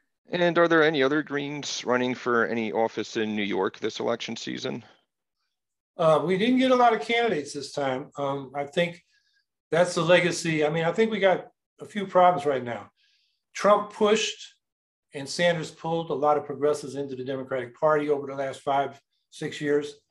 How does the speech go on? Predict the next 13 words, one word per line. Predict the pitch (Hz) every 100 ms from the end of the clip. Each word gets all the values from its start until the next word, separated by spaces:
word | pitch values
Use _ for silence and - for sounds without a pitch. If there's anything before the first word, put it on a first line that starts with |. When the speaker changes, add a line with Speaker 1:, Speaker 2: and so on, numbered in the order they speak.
| _ _ _ _ _ -
Speaker 2:
And, | 147 135 131
uh, | 127 127 123 123 _ _ _ _ _ _ _ _ _ _
the | 143
covid, | - 196 226 190 - - _ _ _ -
uh, | 139 139
lockdown, | 160 156 160 127 104 - _ -
you | 139
know, | 135 139
our, | 139 151
our | 160
locals | 156 180 196 160 139 -
weren't | 160 156
meeting | 156 180 160 123